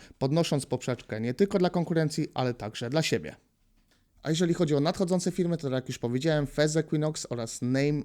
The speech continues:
Unity Nowa P E. A zatem jest zdecydowanie na to czekać. Ja Wam serdecznie dziękuję za oglądanie dzisiejszego odcinka. Zapraszam jak zwykle do komentowania na dole i my się widzimy w kolejnym filmie.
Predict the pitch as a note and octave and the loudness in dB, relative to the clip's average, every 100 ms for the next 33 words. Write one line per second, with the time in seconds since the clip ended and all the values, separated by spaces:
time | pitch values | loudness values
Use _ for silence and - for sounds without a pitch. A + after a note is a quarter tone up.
0 | C3 B2 B2 C3 - B2 - A#2+ A2+ F#2+ | -2 0 0 0 -2 -4 -2 -4 -4 -4
1 | G2+ - A2+ - G#2 - - - B2 B2+ | -8 -8 -8 -8 -10 -12 -16 -6 -4 -2
2 | A2+ A2+ A#2+ C#3+ D3 B2+ B2 B2 A#2 A2+ | -4 -6 2 4 4 2 -2 -2 -2 -4
3 | G2+ - G#2+ D#3+ D#3 B2+ - - C#3 C3 | -6 -8 -4 -2 -2 -4 -8 -4 0 0
4 | B2+ C3 A#2+ C3+ - A2+ - D3+ - E3+ | -2 -2 -2 -2 -2 -4 -2 0 4 6
5 | C#3+ C3+ B2 A#2+ A2+ - C3 C3 G#2+ G2+ | 6 2 0 -2 -4 -4 -8 -8 -8 -10
6 | - F3+ F3 C#3 B2 A#2+ B2 A#2+ A2+ A#2 | -6 -2 0 -2 -2 -4 -4 -4 -4 0
7 | C#3+ C#3+ C3 C#3+ C#3+ C3 - - B2 A2+ | 0 0 0 0 0 -4 -6 -8 -6 0
8 | C#3 C3 A#2 G#2+ F2+ G#2+ F3+ E3 D#3 - | 0 0 0 -4 -6 0 4 4 0 -6
9 | - F4+ G#3 D3 A#2+ A2+ A2+ A#2+ - - | 0 4 4 4 0 -2 -8 -8 -14 -6
10 | E3+ G2+ F2+ D3+ D#3 C3 G2+ | -2 0 -2 -2 2 0 0